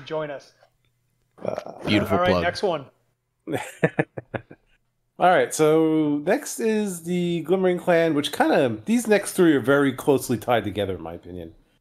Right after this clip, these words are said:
Speaker 2: since they all are kind of the orcs, or orcs, the dwarves that control the mining of ore.
Speaker 1: So let's read the description here, the, 'cause description has me asking a lot of questions, as most Gala descriptions do.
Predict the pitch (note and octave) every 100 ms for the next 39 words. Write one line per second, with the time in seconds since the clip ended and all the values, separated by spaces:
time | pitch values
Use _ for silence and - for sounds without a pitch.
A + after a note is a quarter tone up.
0 | _ - B2 C3 A#2 A#2+ B2+ B2 A#2+ A#2
1 | G2+ - G#2+ A2 G2 F#2 G2+ G2 F#2+ -
2 | G2+ G2 - - - - E2+ - D#2+ -
3 | - - _ _ _ B2 B2 A#2 C3 B2+
4 | A#2+ G2+ A2+ G#2+ A2 - A2 - A#2 A2
5 | G#2+ G#2 G#2 G2+ F#2+ - - G#2+ G2+ F#2+
6 | F#2+ G2+ G#2+ G2+ F2 F2+ D#2 - _ _
7 | _ _ _ _ - F#3+ F#3 F#3+ A#3+ G#3
8 | E3+ - E3+ D#3 D#3 D3+ D3+ D3 D3 D3
9 | D3 - D3+ - - - E3 F3 _ F3
10 | D#3 - F3+ - D#3+ D3+ D3 C#3 D3 _
11 | _ _ _ _ _ - - E3+ C#3+ D#3+
12 | D#3 - D3+ D3 C#3+ - D3+ D3+ D3+ C#3+
13 | C#3+ C#3 - D3 C#3+ C#3+ C#3 C#3+ C3+ C#3
14 | C#3 B2+ C#3 - C#3+ - C3+ - C#3+ B2+